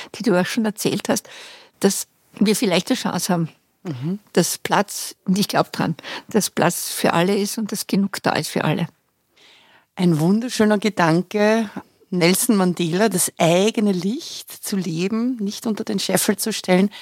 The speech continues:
Speaker 2: sich vielleicht über Grenzen hinauswagen, sich fürs Gute engagieren, miteinander. Wow.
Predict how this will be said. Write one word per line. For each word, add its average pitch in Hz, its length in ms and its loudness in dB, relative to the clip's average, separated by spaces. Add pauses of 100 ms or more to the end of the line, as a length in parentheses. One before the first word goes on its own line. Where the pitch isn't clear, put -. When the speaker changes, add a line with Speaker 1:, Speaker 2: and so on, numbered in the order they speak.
(260)
Speaker 2:
sich - 240 2
vielleicht 185 600 2
über 196 220 2
Grenzen 202 680 2
hinauswagen, 185 960 2
sich - 220 -8
fürs - 240 -8
Gute 233 320 -2
engagieren, 196 1080 2
miteinander. 196 920 2 (500)
Wow. 151 280 2